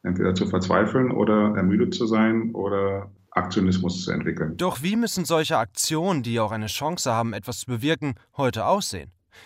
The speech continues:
Speaker 2: Ist es die klassische Demo? Ist es das Engagement in Parteien, wie es Sibylle Berg fordert? Oder ist es die Gegenrede in sozialen Netzwerken? Die Menschen in der Facebook-Gruppe Ich bin hier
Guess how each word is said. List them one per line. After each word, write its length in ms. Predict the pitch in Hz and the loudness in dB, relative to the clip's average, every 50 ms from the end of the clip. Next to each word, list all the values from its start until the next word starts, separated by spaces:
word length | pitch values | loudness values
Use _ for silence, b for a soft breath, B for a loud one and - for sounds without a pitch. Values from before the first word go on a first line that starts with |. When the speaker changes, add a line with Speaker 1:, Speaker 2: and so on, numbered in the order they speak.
| B B B | B B B
Speaker 2:
Ist 240 | 127 127 - - | -6 -6 -6 -6
es 140 | 208 190 - | -6 -6 -4
die 100 | - 117 | -4 -6
klassische 480 | - - - 123 117 - 151 - - 135 | -4 -4 -4 -4 -4 -2 -2 -2 -2 -2
Demo? 440 | 104 117 113 127 165 180 185 170 B B B B B | -2 -2 0 0 0 0 -2 -2 B B B B B
Ist 240 | - 160 156 - - | -4 -4 -4 -2 -4
es 140 | 214 - - | -4 -4 -2
das 220 | - 117 110 - - - | 0 -2 -2 -2 -4 -6
Engagement 640 | 147 160 151 151 135 117 123 123 120 147 165 165 | -6 -4 -2 -2 -2 0 0 0 0 2 0 -2
in 40 | 127 | -2
Parteien, 520 | - - - - 107 117 127 156 170 156 127 | -4 -6 -6 -4 -2 0 0 0 0 -2 -2
wie 80 | 120 | -2
es 160 | 113 104 - b b b b | -2 -2 -4 b b b b
Sibylle 360 | - 120 107 113 131 131 120 | -6 -4 -2 0 0 0 0
Berg 300 | 90 107 107 127 139 - | -2 -2 -2 -2 -2 -4
fordert? 460 | - - 175 185 190 190 190 - _ B B B B B | -2 0 0 2 2 0 -4 -6 _ B B B B B
Oder 260 | B 143 143 131 127 | B -2 0 0 0
ist 140 | 123 113 - | 0 0 -2
es 100 | 123 - | -4 -6
die 140 | - 135 123 | -4 -4 -2
Gegenrede 540 | 110 139 135 127 127 110 107 123 120 113 117 | 0 0 0 0 0 -2 -2 -2 -2 -2 -2
in 80 | 110 | -4
sozialen 400 | 104 110 92 - 120 117 113 110 | -4 -6 -6 -4 -4 -4 -2 -2
Netzwerken? 540 | 131 175 - - - 92 78 71 - 82 - _ _ _ b b b b | -4 -4 -6 -6 -8 -8 -8 -8 -10 -18 -20 _ _ _ b b b b
Die 80 | 131 131 | 0 2
Menschen 400 | 127 135 185 208 202 - 180 156 | 2 2 2 2 0 0 -2 -2
in 220 | 123 110 110 113 | -2 -2 -2 0
der 180 | 107 110 101 104 | 0 0 0 -2
Facebook-Gruppe 840 | - - 139 123 - - - 139 - - 135 139 123 - 135 120 101 b b b | -2 -4 -6 -6 -4 -4 -6 -6 -6 -4 -4 -4 -2 0 -2 -2 -2 b b b
Ich 200 | b 135 120 - | b -6 -6 -4
bin 140 | - 127 120 | -2 -2 -2
hier 320 | 117 123 156 175 185 185 | 0 0 0 0 0 0